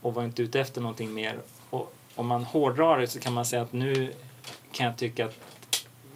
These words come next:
det kan snarare vara nästan jobbigt. Liksom, jag känner bara, "Åh, sluta spela." Jag, jag, jag blir less och uttråkad, liksom. Så att det, man är ganska annorlunda nu när man är fyrtiosju än när man var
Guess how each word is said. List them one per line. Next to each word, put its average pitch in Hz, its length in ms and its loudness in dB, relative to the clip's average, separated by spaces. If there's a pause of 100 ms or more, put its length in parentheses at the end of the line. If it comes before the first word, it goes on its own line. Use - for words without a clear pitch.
(420)
det 123 200 0
kan 120 260 -4
snarare 110 380 -4
vara 110 260 -4 (220)
nästan 113 340 -8
jobbigt. 120 640 0 (100)
Liksom, 117 260 -8
jag 110 100 -6
känner 113 220 -4
bara, 107 220 -4
"Åh, 120 220 0
sluta 123 520 -2
spela." 123 480 -2
Jag, 117 100 -8 (200)
jag, 120 180 -8 (160)
jag 117 80 -2
blir 113 140 -2
less 117 460 -2 (100)
och 113 240 -2
uttråkad, 120 580 -2
liksom. 117 240 -8 (560)
Så - 140 -4
att 120 60 -2 (140)
det, 127 300 2
man 127 240 -2
är 143 60 -2
ganska 143 300 0
annorlunda 135 400 0
nu 113 160 -4
när 113 100 -6
man 113 180 -6
är 113 240 -6
fyrtiosju 120 600 -2
än 113 80 -6
när 110 60 -8
man 110 200 -8
var 117 300 -6